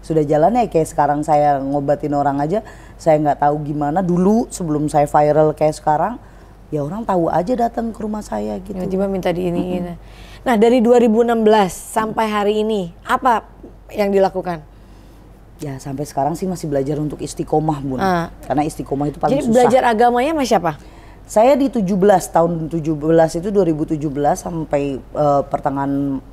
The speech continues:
Speaker 1: dua ribu tujuh belas.
Speaker 2: Iya, iya.
Speaker 1: Pokoknya sekitar delapan, sembilan bulan itu saya mondok.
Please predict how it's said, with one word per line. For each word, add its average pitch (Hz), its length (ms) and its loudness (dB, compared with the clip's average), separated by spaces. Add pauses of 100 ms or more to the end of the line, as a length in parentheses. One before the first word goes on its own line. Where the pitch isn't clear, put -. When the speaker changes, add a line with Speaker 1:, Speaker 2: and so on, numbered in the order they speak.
(140)
Speaker 1:
dua 143 200 -6
ribu 139 220 -6
tujuh 147 180 -6
belas. 180 560 2
Speaker 2:
Iya, - 80 -10
iya. 269 140 2
Speaker 1:
Pokoknya 170 260 -2
sekitar 170 240 -4
delapan, 156 340 0
sembilan 151 360 -4
bulan 143 240 -4
itu 151 160 -8
saya 180 200 -4
mondok. 147 380 -6